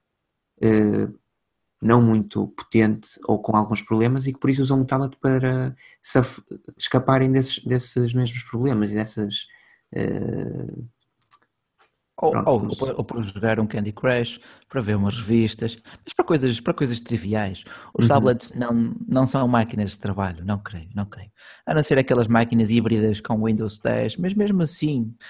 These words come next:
Speaker 2: não é a mesma sensação de teres um computador a sério. Olha, pergunta aqui também o André Duarte, quando é que o Pedro faz uma review? Quando o Pedro quiser, o Pedro fará. Pedro,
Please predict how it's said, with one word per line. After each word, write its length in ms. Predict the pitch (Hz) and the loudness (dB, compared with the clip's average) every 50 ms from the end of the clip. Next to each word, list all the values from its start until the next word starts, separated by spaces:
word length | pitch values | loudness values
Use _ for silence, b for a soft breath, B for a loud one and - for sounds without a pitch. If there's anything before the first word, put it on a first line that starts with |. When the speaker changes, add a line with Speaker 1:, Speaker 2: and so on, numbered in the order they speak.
| B B B B B | B B B B B
Speaker 2:
não 180 | 208 208 208 196 | 0 2 2 2
é 80 | 185 | 2
a 40 | 165 | 2
mesma 260 | 160 151 139 139 147 135 | 2 2 0 0 -2 -2
sensação 500 | - 139 131 - 113 107 - - 117 107 | -2 -2 -2 -2 -4 -4 -2 -2 -2 -2
de 60 | 104 | -2
teres 180 | - 113 104 110 | -2 -4 -4 -4
um 60 | 104 | -6
computador 520 | - - 104 101 - 101 90 92 92 90 | -6 -6 -6 -6 -6 -8 -10 -10 -10 -10
a 40 | 92 | -12
sério. 340 | - - - - 80 - _ _ _ B B B B B B B | -14 -14 -16 -16 -20 -20 _ _ _ B B B B B B B
Olha, 200 | - 135 131 131 | 4 4 4 4
pergunta 320 | 127 - 156 165 180 180 | 2 2 0 0 2 0
aqui 140 | 165 - 151 | 0 -2 -4
também 220 | - - 131 135 127 | -4 -2 0 0 0
o 80 | 127 | 2
André 260 | 123 117 117 120 123 | 0 2 2 2 0
Duarte, 420 | 123 120 110 113 107 110 117 113 - | 0 0 0 0 0 -2 -2 -6 -6
quando 200 | - 127 131 131 | -4 -2 -2 -2
é 60 | 123 | -2
que 120 | - - | -4 -6
o 20 | 113 | -8
Pedro 320 | - - 117 113 117 113 | -2 -2 0 0 0 -2
faz 240 | 110 - 120 117 107 | 0 0 0 0 2
uma 140 | 110 113 110 | 0 0 0
review? 400 | 110 113 101 90 101 104 104 101 b b b b b b b b b b _ | 0 -2 -4 -2 -4 -4 -4 -6 b b b b b b b b b b _
Quando 200 | - - 160 147 | -2 0 2 2
o 40 | 127 - | 0 0
Pedro 260 | - 123 - 120 104 | 0 0 0 -2 -4
quiser, 500 | - - - 92 104 104 101 104 104 - _ _ | -4 -8 -8 -4 -2 -2 -2 -4 -6 -10 _ _
o 120 | - 117 | -12 -10
Pedro 260 | - - 113 104 107 | -6 -6 -4 -4 -6
fará. 400 | 98 - - 113 104 95 87 87 - _ _ _ _ _ _ _ _ _ | -4 -4 -2 -2 -2 -2 -4 -8 -14 _ _ _ _ _ _ _ _ _
Pedro, 300 | _ 147 143 117 98 - | _ 0 2 2 0 -4